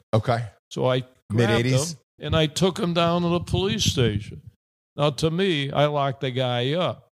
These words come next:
Speaker 2: but he talked me out of the t-, ticket or arrest,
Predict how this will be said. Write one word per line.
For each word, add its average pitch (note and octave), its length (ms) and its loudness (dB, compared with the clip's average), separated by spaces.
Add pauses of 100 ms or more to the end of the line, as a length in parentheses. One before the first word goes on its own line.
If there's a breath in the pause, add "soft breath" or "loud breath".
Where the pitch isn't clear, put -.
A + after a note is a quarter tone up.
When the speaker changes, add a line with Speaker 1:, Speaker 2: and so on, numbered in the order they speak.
Speaker 2:
but C#3 120 2
he C3+ 100 4
talked D3+ 440 2
me D3 180 4
out C#3 240 4
of C3+ 100 0
the B2 140 2
t-, - 220 -8 (920)
ticket E3+ 480 0 (460)
or C3+ 240 4
arrest, D3 580 2